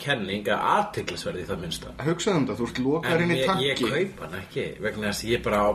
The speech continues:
Speaker 1: bágt með að trúa því að hann sakni Jóns.
Speaker 2: Ok, ég meina, þú veist, fólkið í lífi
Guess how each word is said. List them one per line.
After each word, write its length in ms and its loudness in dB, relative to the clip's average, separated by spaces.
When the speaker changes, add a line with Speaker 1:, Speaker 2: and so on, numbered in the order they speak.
Speaker 1:
bágt 420 0
með 140 2
að 100 -2
trúa 240 4
því 220 4
að 100 0
hann 140 0
sakni 720 -4
Jóns. 360 -6
Speaker 2:
Ok, 120 4
ég 160 8
meina, 180 8
þú 140 2
veist, 160 -6
fólkið 480 2
í 140 4
lífi 340 4